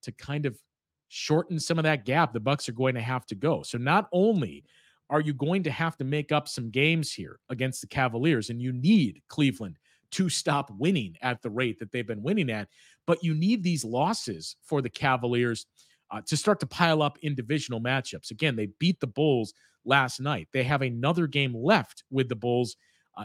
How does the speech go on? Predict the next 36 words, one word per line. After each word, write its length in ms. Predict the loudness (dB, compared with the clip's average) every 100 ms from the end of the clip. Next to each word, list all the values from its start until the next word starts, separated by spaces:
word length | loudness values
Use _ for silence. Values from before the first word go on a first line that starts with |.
| 0
in 200 | 2 2
Chicago. 800 | 2 -4 -4 2 4 4 0 -6
They 80 | -4
have 180 | 0 0
a 80 | 0
game 300 | 2 2 2
in 100 | 2
Detroit 560 | 0 4 6 6 2 -12
against 340 | -8 -6 -8
the 60 | -16
Pistons, 540 | -6 -4 -4 -8 -8
which 140 | -6 -6
should 280 | -2 0 2
not 280 | 0 -2
present, 400 | -6 -6 -4 -6 -10 _ _ _
uh, 140 | -2 -2
very 320 | 4 4 4
many 240 | 2 0
challenges. 720 | -2 -2 0 0 0 -2 -4 -6 _ _ _ -2
And, 380 | 2 2 0 -4
uh, 100 | -2
they 120 | 0 0
have 180 | 0
two 260 | 0 4 6
games 300 | 6 2 0
left 320 | 2 0 2
with 140 | -2 0
the 100 | -2
Indiana 340 | 0 -2 -2
Pacers, 520 | -2 -2 -2 -6 -12 -12
a 80 |
home 280 | -4 0 2
and 80 | 0
home. 240 | -4 -6 -8
So 200 | -12 -12 -6
that's 420 | -4 -2 -4 -10